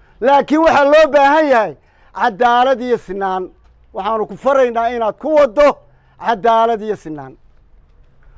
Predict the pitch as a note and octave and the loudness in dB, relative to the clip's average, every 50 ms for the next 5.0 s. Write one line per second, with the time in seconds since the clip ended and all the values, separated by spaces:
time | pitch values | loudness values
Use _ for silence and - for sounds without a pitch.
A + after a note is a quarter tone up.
0 | - - - - - _ _ - D4+ E4+ D4 D4+ E4+ F4 F4 E4+ - - - A3 | -20 -20 -20 -20 -20 _ _ -2 0 0 0 2 2 2 0 0 -2 -4 -10 -18
1 | - - - _ _ _ _ _ _ _ _ _ - - - G#3 A#3 C4+ C4 - | -20 -20 -20 _ _ _ _ _ _ _ _ _ -20 -12 -4 0 0 2 2 0
2 | - - D#4 C#4+ - G#3 G3 F3+ F3+ F3 D3 - - - - - - - - - | -2 -2 0 0 2 0 -2 -2 -4 -6 -8 -10 -16 -20 -20 -20 -20 -20 -20 -20
3 | - - _ _ _ _ _ _ _ - - - - - - - - - - - | -20 -20 _ _ _ _ _ _ _ -20 -20 -20 -20 -20 -20 -20 -20 -20 -20 -20
4 | - - - - - - - - - - - - - - B3 C#4+ D4 C4+ C#4+ D4 | -20 -20 -20 -20 -20 -20 -20 -20 -20 -20 -20 -20 -18 -4 -2 0 2 4 4 4